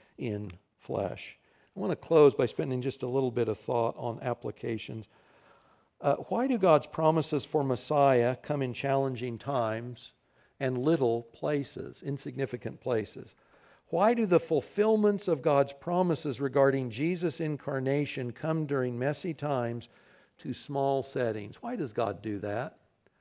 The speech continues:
You know, the Jews, and they had, they had every reason to expect this, when they were looking for Messiah, they're looking for the conquering king who's gonna throw the Romans out. They're looking for him because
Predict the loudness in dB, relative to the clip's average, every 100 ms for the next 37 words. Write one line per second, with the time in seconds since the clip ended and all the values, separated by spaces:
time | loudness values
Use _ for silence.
0 | _ _ _ _ _ _ 0 4 6 4
1 | 0 0 4 6 6 2 -2 -2 2 2
2 | 0 -4 2 4 6 4 4 4 4 2
3 | 0 -6 -10 -8 -6 -6 -4 -2 -2 -2
4 | -8 -8 -16 _ _ _ -4 0 6 6
5 | 8 6 6 6 4 4 -2 -2 0 2
6 | 2 2 -2 0 4 6 6 4 4 4
7 | 4 2 2 -2 -2 -2 -2 0 -2 -2
8 | -2 -2 -6 -4 -2 -4 -4 -2 -2 -4
9 | -12 -20 _ _ _ _ _ _ _ _
10 | -4 0 2 2 0 4 8 8 8 6
11 | 4 2 2 2 2 -2 -8 _ _ _
12 | _ 4 6 6 4 -2 -2 -2 -2 2
13 | 4 2 -2